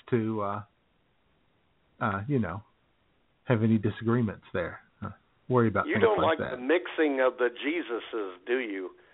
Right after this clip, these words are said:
Speaker 2: Oh, this
Speaker 1: I,
Speaker 2: is
Speaker 1: I,
Speaker 2: just
Speaker 1: no, I don't
Speaker 2: wrong.
Speaker 1: think it's a good thing. I think you get a couple of, a couple of disagreeing Jesuses out there, and, uh,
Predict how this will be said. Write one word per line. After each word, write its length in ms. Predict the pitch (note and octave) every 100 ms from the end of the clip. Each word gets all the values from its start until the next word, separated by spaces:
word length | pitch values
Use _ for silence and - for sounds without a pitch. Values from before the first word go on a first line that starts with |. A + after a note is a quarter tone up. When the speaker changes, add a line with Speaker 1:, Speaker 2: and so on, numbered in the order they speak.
| _ - -
Speaker 2:
Oh, 300 | E3+ D3 A#2+
this 80 | -
Speaker 1:
I, 180 | B2 B2+
Speaker 2:
is 60 | C3+
Speaker 1:
I, 220 | C3 C3+
Speaker 2:
just 100 | B2
Speaker 1:
no, 220 | D3 D3+
I 120 | E3 B2+
don't 100 | A2
Speaker 2:
wrong. 200 | G#2 F#2+
Speaker 1:
think 140 | D#3
it's 80 | C#3+
a 20 |
good 220 | D3+ D3
thing. 120 | - - _ _ _ _ -
I 260 | C#3+ C3+ C#3 -
think 220 | E3 D3 - _ _ - _ -
you 80 | C3+
get 140 | C#3+
a 60 | C3+
couple 380 | D#3+ D#3+ D#3+
of, 140 | D3 C3
a 100 | D3
couple 380 | - C#3+ D3 C#3+
of 200 | B2+ A2+
disagreeing 580 | C#3+ D3+ C#3 D3 D3+ C#3+
Jesuses 540 | D#3 E3+ C3+ A#2 A#2
out 240 | A#2 A2+ A2+
there, 300 | A#2+ A#2 A2
and, 300 | G2+ G2 G2
uh, 200 | G2+ G2